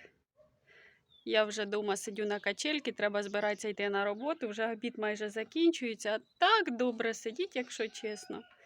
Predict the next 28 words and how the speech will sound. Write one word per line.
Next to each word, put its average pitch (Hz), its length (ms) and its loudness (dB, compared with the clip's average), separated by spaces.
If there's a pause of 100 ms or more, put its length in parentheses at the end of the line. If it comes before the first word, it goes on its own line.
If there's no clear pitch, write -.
(220)
Сидиш, 359 520 0
гойдаєшся, 302 840 -2
я 254 300 0 (560)
прибігла 226 520 -4
трошки 220 440 -8
там 214 220 -6
туди-сюди, 226 640 -6 (720)
пообідала, 226 640 2
та 220 120 -6
думаю, 220 280 -2
вийду, 247 220 0
хоч 233 200 -2
трошки 240 320 0
посидю 220 460 0
на 214 140 2
качелі, 247 480 2
бо 220 280 0
в 208 100 -14
п'ять, 233 340 6
як 214 160 2
прийду, 233 380 0
вже 240 200 2
наче 233 300 0
такого 233 360 2
сонця 226 500 -2
немає. 185 480 0
Вчора 196 360 -4
трошки 202 460 -8